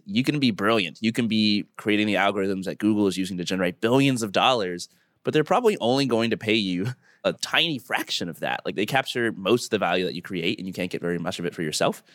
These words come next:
Probably somebody's going to tell you what to work on and what hours you need to work on, on it and who you're gonna work with and where you need to be. And there's all these different things that just didn't really jive with me as a pure software engineer. And so I thought, like,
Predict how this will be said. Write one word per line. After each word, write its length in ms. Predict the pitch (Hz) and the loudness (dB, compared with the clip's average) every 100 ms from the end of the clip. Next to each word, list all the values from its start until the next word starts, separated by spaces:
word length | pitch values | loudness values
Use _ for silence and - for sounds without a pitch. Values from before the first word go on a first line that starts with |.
| - _ | -20 _
Probably 280 | - 107 120 | 0 2 2
somebody's 360 | 110 107 107 98 | 2 2 2 0
going 140 | 101 | -2
to 40 | 95 | -2
tell 180 | 101 | 0
you 320 | 95 92 90 85 _ _ | 0 0 -2 -4 _ _
what 200 | 92 92 | -2 0
to 100 | - | 2
work 220 | 98 92 | 2 2
on 420 | 98 87 95 123 - _ | 2 2 0 -4 -14 _
and 380 | 90 85 85 85 _ _ _ | -6 -4 -4 -8 _ _ _
what 200 | 90 101 | 2 4
hours 400 | 95 92 95 95 | 4 2 0 0
you 60 | 95 | -4
need 80 | |
to 60 | 90 | -4
work 200 | 90 95 | -4 -2
on, 160 | 87 - _ _ | -2 -4 _ _
on 160 | 104 92 | -2 0
it 120 | 110 - | 0 -2
and 100 | 98 | -2
who 140 | 117 | 2
you're 120 | 104 | 2
gonna 160 | 107 101 | 2 2
work 220 | 95 95 | 0 0
with 220 | 101 131 | 0 0
and 120 | - | -2
where 160 | 92 101 | 2 2
you 140 | 107 | 2
need 140 | 104 95 | 0 -2
to 60 | |
be. 340 | 87 95 104 143 _ _ - | -2 0 0 -4 _ _ 0
And 80 | |
there's 120 | 160 190 | 2 4
all 80 | |
these 120 | 240 180 | 2 0
different 200 | 156 131 | -2 0
things 180 | 131 | 0
that 80 | 117 | -2
just 160 | 92 107 | -4 -2
didn't 160 | 170 | 0
really 200 | 135 120 | 2 2
jive 420 | 87 90 92 92 95 | 0 -4 0 0 0
with 160 | 87 | -4
me 260 | 90 85 80 | -8 -6 -4
as 240 | 87 85 | -4 -4
a 60 | 87 | -6
pure 540 | - - 104 95 90 | -12 -8 0 2 2
software 720 | - - 92 - 78 78 73 - _ - | 0 -2 -2 -4 -8 -8 -8 -14 _ -8
engineer. 340 | 90 85 85 | -8 -4 -2
And 140 | 117 104 | -2 0
so 100 | 98 | 0
I 60 | |
thought, 260 | 92 92 - | 0 0 -2
like, 200 | 87 - | -4 -6